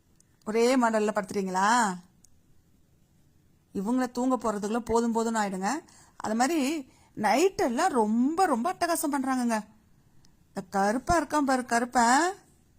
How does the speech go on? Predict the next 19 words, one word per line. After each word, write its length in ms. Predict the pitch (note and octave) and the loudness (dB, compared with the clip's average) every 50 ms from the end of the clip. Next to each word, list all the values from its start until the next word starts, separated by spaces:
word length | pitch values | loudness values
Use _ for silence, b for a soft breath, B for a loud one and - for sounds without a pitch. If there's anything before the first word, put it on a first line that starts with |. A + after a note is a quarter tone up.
| _ _ _ _ _ _ _ - | _ _ _ _ _ _ _ -6
கண்ணு 200 | A3+ A3+ B3+ B3+ | -2 0 0 2
மூடுதா 280 | A#3 B3 B3 A#3 A3+ | 2 2 2 2 0
பாத்தீங்களா? 360 | G#3 G3 G3 F#3+ G3 G#3+ C4+ E4+ G4 - - _ _ _ _ _ _ _ _ _ _ _ _ _ _ _ - | 0 -2 -4 -6 -2 -2 -2 -2 -4 -10 -20 _ _ _ _ _ _ _ _ _ _ _ _ _ _ _ -8
கண்ணு 220 | A3 G#3+ A#3+ A#3+ A#3 | -4 -2 -2 -2 -2
சொக்கிட்டு 360 | A#3+ A3+ A#3 - C4 B3 G3+ | -2 -4 -4 -4 -6 -6 -4
இருக்குது. 260 | G#3+ G#3 G3 F#3+ F#3 E3+ - _ _ _ - _ - | -4 -6 -6 -6 -8 -10 -12 _ _ _ -20 _ -12
தூங்கு, 220 | - A3+ G#3 G3+ | -10 -10 -8 -8
தூங்கு, 240 | G3 G3 G3 F3+ - - - - | -8 -6 -6 -6 -8 -12 -16 -12
தூங்குடா 300 | - G3 G3+ G#3 B3 C#4+ - - _ _ _ _ _ _ _ - _ _ - - _ _ - | -10 -8 -4 -4 -4 -4 -4 -6 _ _ _ _ _ _ _ -20 _ _ -20 -20 _ _ -10
செல்லப்பில, 280 | - G3 G#3+ A3 A3+ G3 F3+ - - - - _ _ _ _ _ _ _ _ _ _ _ _ _ _ _ - | -6 -6 -4 -2 -2 -2 -2 -4 -8 -18 -20 _ _ _ _ _ _ _ _ _ _ _ _ _ _ _ -10
தூங்க. 560 | - G#3 F#3+ F3+ F3 F3+ F#3+ A#3+ D4+ F#4+ A4+ - _ _ _ _ _ _ _ _ _ _ - - - _ _ _ _ _ _ _ _ | -6 -6 -6 -4 -4 -2 -2 0 0 -2 -4 -6 _ _ _ _ _ _ _ _ _ _ -20 -20 -20 _ _ _ _ _ _ _ _
நல்லா 160 | - G#3 A3+ B3 | -6 -4 -2 0
பாலை 320 | A#3+ A#3+ A#3+ C4 C#4 C4 | 4 6 6 6 6 4
நல்லா 200 | A#3+ A#3 A#3+ B3 | 2 2 2 2
வயிறு 260 | A#3+ A#3 A#3 A#3+ A#3 | 2 2 0 0 -2
முட்டை 200 | A3+ A3 B3 C4+ | -4 -4 -4 -4
குடிச்சாச்சு. 460 | B3+ A#3 G#3 - A#3 A3 - G#3+ G#3 A3+ C#4 C4+ G3+ - - _ - - _ _ _ _ _ _ _ _ _ _ _ _ _ _ _ _ _ _ - - - _ _ _ _ _ _ _ _ - | -6 -6 -6 -4 -4 -4 -2 -2 -2 -2 -2 -2 -6 -8 -10 _ -20 -20 _ _ _ _ _ _ _ _ _ _ _ _ _ _ _ _ _ _ -20 -20 -20 _ _ _ _ _ _ _ _ -18
இப்போ 360 | - A#3+ - - A#3 C#4 E4 - _ _ _ - | -16 -16 -8 -6 -6 -6 -6 -8 _ _ _ -14
கொஞ்சமா 440 | - A3+ B3+ C#4 C#4 D4+ C4+ B3+ C#4 | -10 -6 -6 -6 -6 -4 -6 -4 -2